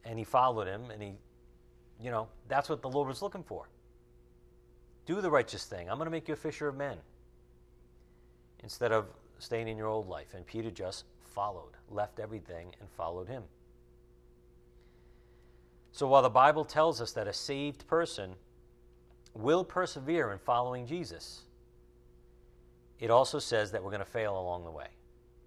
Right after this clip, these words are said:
And that's okay. It's okay to be a can. Jesus knows you're just a can. He doesn't have any high expectations for you.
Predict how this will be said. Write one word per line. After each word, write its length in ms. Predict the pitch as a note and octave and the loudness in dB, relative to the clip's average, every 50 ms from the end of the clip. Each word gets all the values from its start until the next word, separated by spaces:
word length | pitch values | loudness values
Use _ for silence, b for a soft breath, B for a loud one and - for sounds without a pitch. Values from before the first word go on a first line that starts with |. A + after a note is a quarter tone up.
| - - - - - - - - - - - - - - - - - | -20 -20 -20 -20 -20 -20 -20 -20 -20 -20 -20 -20 -20 -20 -20 -16 -14
And 100 | G2 G2 | -8 -4
that's 220 | G2 G2 F#2+ - | -4 -4 0 0
okay. 400 | A#2 A2 - - G#2+ D#2+ - - - - | -2 -2 -2 -2 -4 -6 -6 -8 -14 -18
It's 140 | G2 - - | -10 -8 -8
okay 260 | G2+ - - C3 C3+ | -8 -4 -4 -4 -4
to 60 | C3+ | -4
be 160 | B2+ C3+ C3 | -4 -6 -6
a 20 | B2 | -8
can. 400 | B2 - C#3 C3 B2+ B2+ B2 A#2 | -8 -8 -8 -8 -6 -6 -6 -8
Jesus 340 | G2+ A#2 A#2 G#2 G#2 - - | -8 -8 -8 -8 -10 -6 -4
knows 200 | B2 C3 C#3 A2+ | -4 -4 -4 -6
you're 100 | A2 G2 | -8 -6
just 220 | A#2+ A#2+ - - | -6 -6 -6 -10
a 40 | A#2 | -14
can. 400 | - - B2+ A2+ A2+ A2+ A2+ A2 | -12 -10 -8 -6 -6 -6 -6 -8
He 80 | G#2 | -6
doesn't 220 | G2 A2+ A2+ G#2+ A2+ | -4 -4 -4 -2 -4
have 140 | A#2 A2 G2+ | -4 -6 -6
any 80 | G#2 | -8
high 180 | G2+ A2 A#2 A2+ | -6 -6 -6 -6
expectations 640 | G#2 - - G2 - - C#3+ C#3+ C3 - C#3+ A#2 - | -6 -8 -14 -20 -14 -12 -12 -12 -10 -12 -14 -14 -12
for 100 | - B2 | -10 -8
you. 240 | A#2 A#2 A#2 A2+ | -6 -6 -6 -6